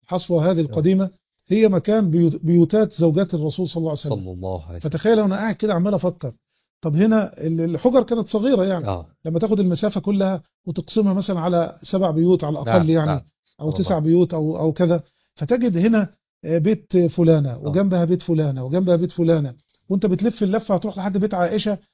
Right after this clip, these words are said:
Speaker 1: اللي هو مدفون فيه النبي
Speaker 2: صلى
Speaker 1: صلى
Speaker 2: الله
Speaker 1: الله عليه
Speaker 2: عليه
Speaker 1: وآله وسلم وأبو بكر
Speaker 2: نعم.
Speaker 1: وعمر، فتاخد اللفة دي كلها بيوتات زوجات
Speaker 2: صلى
Speaker 1: الرسول
Speaker 2: الله عليه وسلم.
Speaker 1: طب
Speaker 2: نعم.
Speaker 1: كيف؟
Speaker 2: أيوة،
Speaker 1: أنا
Speaker 2: صحيح،
Speaker 1: قعدت أتفكر.
Speaker 2: صحيح.
Speaker 1: طب إزاي كان بيتنقل بين البيوتات ديت ولا، ولم تظلم إحداهن؟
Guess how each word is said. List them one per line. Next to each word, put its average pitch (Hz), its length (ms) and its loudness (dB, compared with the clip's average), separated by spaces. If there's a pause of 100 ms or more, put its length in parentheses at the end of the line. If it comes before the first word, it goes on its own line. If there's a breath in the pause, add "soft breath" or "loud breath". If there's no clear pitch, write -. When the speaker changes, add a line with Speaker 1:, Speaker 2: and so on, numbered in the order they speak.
(160)
Speaker 1:
اللي 160 120 0
هو 202 60 2
مدفون 190 300 0
فيه 202 140 -2
النبي 190 500 0
Speaker 2:
صلى 104 160 -8
Speaker 1:
صلى 190 120 0
Speaker 2:
الله 190 80 2
Speaker 1:
الله 196 140 0
عليه 185 120 0
Speaker 2:
عليه 185 80 -2
Speaker 1:
وآله 190 100 -2
وسلم 196 340 -2
وأبو 175 220 -2
بكر - 80 -10
Speaker 2:
نعم. 196 80 -2
Speaker 1:
وعمر، 190 340 2 (500)
فتاخد 175 580 0
اللفة 214 340 2
دي 190 80 0
كلها 226 300 -2
بيوتات 190 500 -2 (200)
زوجات 175 420 0
Speaker 2:
صلى 104 100 -6
Speaker 1:
الرسول 104 380 -2
Speaker 2:
الله 92 260 -4
عليه 90 140 -2
وسلم. 90 160 -6
Speaker 1:
طب 92 140 -8
Speaker 2:
نعم. 226 80 2
Speaker 1:
كيف؟ - 260 -6 (140)
Speaker 2:
أيوة، 98 220 -10
Speaker 1:
أنا 156 80 -4
Speaker 2:
صحيح، 214 120 -2
Speaker 1:
قعدت 247 120 -2
أتفكر. 202 300 -4
Speaker 2:
صحيح. 117 200 -6 (480 loud breath)
Speaker 1:
طب 165 140 -2
إزاي 180 280 4
كان 233 160 0
بيتنقل 196 500 -2
بين 214 180 0
البيوتات 180 400 0
ديت 196 380 -2 (320)
ولا، 220 500 2
ولم 190 280 4
تظلم 220 500 0
إحداهن؟ 180 680 2